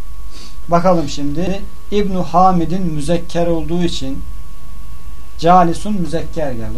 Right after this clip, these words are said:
Onun haberi. Hamid'in oğlu oturandır. Devamındaki cümlede bintu Yasir müennes olduğu için onun haberi de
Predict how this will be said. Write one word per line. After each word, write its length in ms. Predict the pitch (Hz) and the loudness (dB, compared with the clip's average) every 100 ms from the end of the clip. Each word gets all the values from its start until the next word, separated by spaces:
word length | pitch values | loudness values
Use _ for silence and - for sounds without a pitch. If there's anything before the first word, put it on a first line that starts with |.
| 131 | -2
Onun 100 | 123 | -2
haberi. 400 | 127 113 104 90 - - - - - - - - - - - - - - - - - - | -2 -2 -2 -2 -2 -2 -2 -2 -2 -2 -2 -2 -2 -2 -2 -2 -2 -2 -2 -2 -2 -2
Hamid'in 480 | 151 160 160 156 180 | 0 0 0 0 0
oğlu 380 | 156 147 165 196 185 180 - - - - - | 0 0 0 0 0 -2 -2 -2 -2 -2 -2
oturandır. 760 | - 156 160 143 107 - - - - - - - - - - - - - - - - | -2 2 2 2 0 -2 0 0 0 0 0 0 -2 -2 -2 -2 -2 -2 -2 -2 -2
Devamındaki 600 | 156 180 196 196 196 185 | 4 6 6 4 0 0
cümlede 560 | 180 170 156 147 165 190 - - - - | 0 0 0 0 0 0 -2 -2 -2 -2
bintu 300 | 170 208 180 | 0 0 0
Yasir 440 | 180 175 175 175 170 | 2 4 4 2 -2
müennes 540 | 156 160 165 165 - | 0 0 2 0 0
olduğu 320 | 165 160 190 | -2 0 0
için 320 | 185 - 190 - - - - - - | 0 -2 -2 -2 -2 -2 -2 -2 -2
onun 180 | 156 175 | 0 0
haberi 560 | - 156 156 165 170 | 0 0 0 0 0
de 240 | 160 180 | 2 0